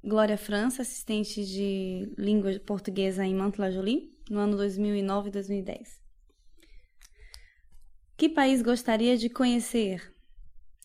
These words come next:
Gostaria de conhecer a China, porque, ah, eu gosto muito das crenças e, e da cultura chinesa em geral,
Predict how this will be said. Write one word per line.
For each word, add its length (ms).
Gostaria 420
de 120
conhecer 1080
a 100
China, 500
porque, 1000
ah, 440
eu 80
gosto 280
muito 300
das 480
crenças 680
e, 560
e 80
da 120
cultura 480
chinesa 380
em 80
geral, 500